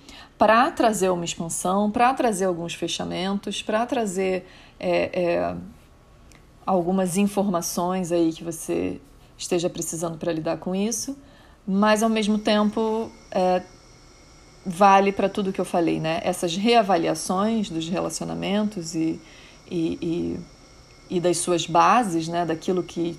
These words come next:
te é o lugar seguro, que seria a casa quatro, do seu lar, da sua moradia, assuntos mesmo dos, domésticos, de família e de imóveis também podem vir à tona, né?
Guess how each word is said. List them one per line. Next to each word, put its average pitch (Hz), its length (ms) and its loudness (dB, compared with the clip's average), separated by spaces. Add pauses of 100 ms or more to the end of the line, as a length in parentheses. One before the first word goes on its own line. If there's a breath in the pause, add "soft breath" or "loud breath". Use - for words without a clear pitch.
te - 220 -2
é 185 80 6
o 190 80 6
lugar 175 340 2
seguro, 190 600 -2
que 160 140 -8
seria 165 300 -2
a 170 40 -8
casa 165 260 -4
quatro, 196 640 0 (320 loud breath)
do 180 80 -8
seu 180 220 2
lar, 190 300 6
da 190 80 0
sua 180 180 -2
moradia, 180 840 0 (260 loud breath)
assuntos 269 540 0
mesmo 202 320 2
dos, 175 260 0
domésticos, 170 1040 0
de 175 120 -6
família 196 540 2
e 208 100 2
de 170 160 -4
imóveis 175 720 2
também 165 260 -6
podem 165 300 -2
vir 160 180 -2
à 160 60 -4
tona, 196 440 -2
né? 185 240 -4